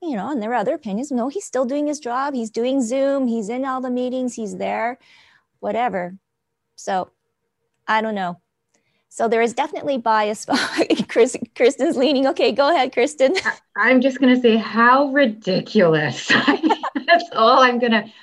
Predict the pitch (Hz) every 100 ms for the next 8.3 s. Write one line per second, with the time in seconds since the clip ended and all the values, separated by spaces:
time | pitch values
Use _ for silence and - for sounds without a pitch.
0 | _ - 202 202 220 214 214 - 220 254
1 | - 254 254 - 170 160 170 - 214 220
2 | 226 220 220 269 311 320 _ _ _ 190
3 | 185 185 180 180 170 185 185 196 190 _
4 | _ - 180 170 170 180 165 208 208 180
5 | 175 170 _ _ 170 156 151 156 - -
6 | 170 151 156 175 - - 151 165 233 160
7 | - - 151 143 156 151 147 143 143 135
8 | 147 254